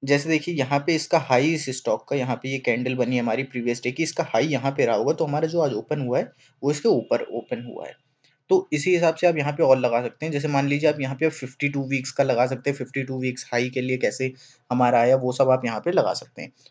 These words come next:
उसके बाद हम यहाँ पे एक और चीज़ लगा लेते हैं। जैसे अब हमने यहाँ पे देखा कि हमारा स्टॉक यहाँ से ओपन हुआ लेकिन नीचे भी आया। चलिए अब हम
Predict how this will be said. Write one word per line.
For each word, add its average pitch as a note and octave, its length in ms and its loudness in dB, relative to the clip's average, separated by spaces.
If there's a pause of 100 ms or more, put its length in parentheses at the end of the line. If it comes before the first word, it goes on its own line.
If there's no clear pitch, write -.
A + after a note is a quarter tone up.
(120)
उसके C3 220 0
बाद E3+ 100 8
हम F3 160 0
यहाँ D3 200 0
पे E3 80 2 (100)
एक C#3+ 140 0
और C#3+ 120 6
चीज़ D3 140 -2
लगा B2+ 180 4
लेते A#2+ 240 0
हैं। D#3+ 80 -4
जैसे D3+ 180 0
अब D#3 100 -2
हमने D#3 180 -4
यहाँ C#3 200 0
पे D3 120 -4
देखा A2 260 -4
कि A#2+ 120 -6
हमारा D3 280 2
स्टॉक C#3 320 0
यहाँ B2 200 -2
से F#3+ 220 -4 (260)
ओपन B2+ 260 2
हुआ E3+ 100 2
लेकिन F#3 260 2
नीचे A#2 280 -2
भी A2+ 120 -4
आया। G#2+ 120 2
चलिए D3 240 0
अब E3 60 8
हम E3 160 2